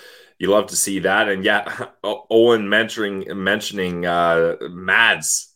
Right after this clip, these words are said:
sitting in that awkward spot.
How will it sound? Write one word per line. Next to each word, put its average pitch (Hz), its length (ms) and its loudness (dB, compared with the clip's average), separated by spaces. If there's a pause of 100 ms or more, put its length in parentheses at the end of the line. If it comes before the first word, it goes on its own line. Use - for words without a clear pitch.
(120)
sitting - 720 0
in 147 160 -4
that 113 260 -2
awkward 110 480 0
spot. 120 400 0